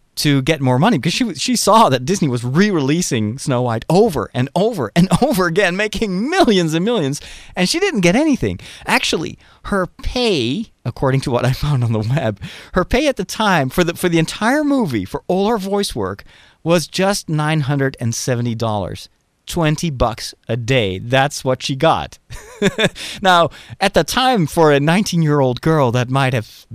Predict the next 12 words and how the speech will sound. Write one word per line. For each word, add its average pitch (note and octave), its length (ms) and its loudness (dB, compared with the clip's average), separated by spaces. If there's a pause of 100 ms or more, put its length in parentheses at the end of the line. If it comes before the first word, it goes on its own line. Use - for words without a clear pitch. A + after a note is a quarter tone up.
se-, - 600 -4 (120)
seemed D#3+ 360 0 (200)
like C3+ 220 -2
a C3 40 0
very D#3+ 260 4
good B2+ 220 0
deal. B2 480 2 (600)
But D3 180 2
then D3+ 200 4
if C#3+ 200 0
you're A2+ 520 2
seventy A2 920 0